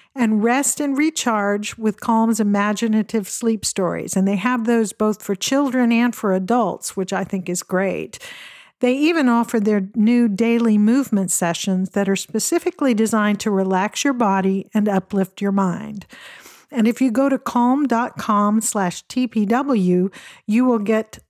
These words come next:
a special offer of forty percent off a Calm premium subscription.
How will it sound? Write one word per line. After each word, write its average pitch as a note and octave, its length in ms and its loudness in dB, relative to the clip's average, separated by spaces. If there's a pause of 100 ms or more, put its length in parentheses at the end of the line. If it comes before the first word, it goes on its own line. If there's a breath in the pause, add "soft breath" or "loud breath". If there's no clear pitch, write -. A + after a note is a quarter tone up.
(160)
a F#3+ 160 2
special C#4 540 0
offer F#3 360 0
of G3+ 140 -4
forty C4 360 0
percent A#3+ 480 0
off G3+ 480 -2
a G3+ 140 -2
Calm A3 440 0
premium A3+ 600 0
subscription. - 880 -6